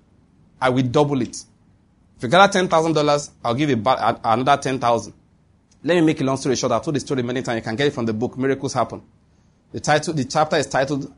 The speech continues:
"You Can't Outgive God." That day, she said, "It has to be cash. I don't do credit business. It's cash. Nobody buys my goods on credit." In the same manner, we are not raising money for this church today on credit basis. So anything you are giving, you must give it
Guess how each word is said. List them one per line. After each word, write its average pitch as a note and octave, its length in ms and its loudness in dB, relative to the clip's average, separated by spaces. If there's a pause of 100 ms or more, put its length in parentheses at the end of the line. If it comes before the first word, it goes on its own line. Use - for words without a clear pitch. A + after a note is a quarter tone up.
(200)
"You B2 80 -10
Can't C#3 320 0
Outgive B2 240 -4
God." A#2 240 -4 (500)
That D3+ 320 2
day, C#3 280 -2 (600)
she - 140 -12
said, E3+ 260 2
"It D3 100 0
has F3 160 4
to D3+ 100 -2
be C3 100 -2
cash. - 540 -4
I B2+ 100 -2
don't E3 220 -2
do D#3+ 100 0
credit D3 400 -4
business. - 580 -10 (640)
It's C3+ 160 -4
cash. - 500 -4 (240)
Nobody F3 320 2
buys D#3 280 2
my C3 160 0
goods C3 240 -4
on A#2+ 120 -2
credit." A2+ 480 -6 (680)
In A#2 60 -4
the B2+ 80 -2
same G3 220 4
manner, F3 260 6
we D3+ 120 4
are C#3 40 4
not E3+ 120 4
raising E3+ 420 2
money D#3 220 2
for D3 160 -2
this C#3+ 160 0
church D3 260 -2
today B2 380 -4 (720)
on A#2+ 160 -2
credit C3+ 320 2
basis. A2 300 -2
So - 160 -2
anything G3 300 4
you D#3+ 80 6
are C#3 100 6
giving, D#3 300 0
you C#3+ 80 2
must B2+ 200 0
give D#3+ 140 2
it D3+ 120 4